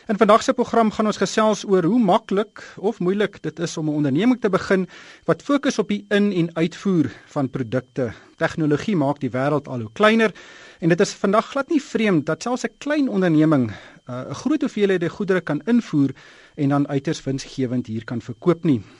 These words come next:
Die triek is natuurlik dat die onderneming die regte produkte invoer en teen die regte prys kan verkoop. En ek gaan met Gerry van Biljon van Business Partners 'n bietjie later hieroor gesels en ons gaan, gaan veral kyk na die slaggate wat klein ondernemings moet vermy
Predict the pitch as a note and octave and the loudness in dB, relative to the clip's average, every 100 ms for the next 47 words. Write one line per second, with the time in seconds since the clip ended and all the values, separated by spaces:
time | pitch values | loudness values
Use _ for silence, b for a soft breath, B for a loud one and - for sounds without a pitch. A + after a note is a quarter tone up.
0 | b D#3+ - G#3 G3+ F3 D#3 F3 E3+ D#3 | b -4 0 0 2 0 -2 0 2 2
1 | B B B B B2+ B2 D3 C#3+ C3 C#3 | B B B B -6 -2 2 2 2 2
2 | C#3+ B2+ C3 B2+ F3 - G#3 C#3+ A#2+ A#2+ | 2 2 2 4 2 0 -2 -2 -4 -4
3 | B2+ C3 B2+ - B2+ A#2+ G2 - C3 A#2+ | -6 -2 -2 -2 -2 -4 -6 -10 -6 -4
4 | C#3 C3 G2+ G2+ - C#3 A2+ G#2+ - A2 | -2 -4 -4 -8 -10 -8 -8 -8 -8 -10
5 | - A2 - A#2+ - _ B B B F#3+ | -10 -10 -6 -6 -6 _ B B B -2
6 | - G#3+ G3 - A3+ A#3+ G#3 F3+ D3+ F#3 | 2 4 2 2 0 2 4 6 6 4
7 | - D3+ D3 E3 D#3 - F#3 G3 G3 - | 2 2 2 0 -2 0 0 2 -2 -2
8 | C3 - B2+ A#2+ C3 B2 B2+ C#3 C3+ C3 | -6 -4 -2 0 -2 -4 -4 -4 -6 -8
9 | - E3+ D3+ C#3+ D#3+ E3 G3 F3+ - - | -4 0 0 0 -4 -6 -4 -6 -6 -2
10 | G#3+ G#3+ B3 B3+ A#3+ A3+ G3+ F3 - B3 | -2 0 -2 -2 -2 -2 -4 -4 -4 -2
11 | A#3+ - E3 C3 A2 B B B B B | -2 2 0 0 -6 B B B B B
12 | - C#3 - D#3 E3+ D#3+ C#3 C#3 D3 C#3 | -4 -4 2 2 4 2 2 4 2 0
13 | C#3+ - D3 B2+ B2+ A#2+ | -4 -2 0 2 2 0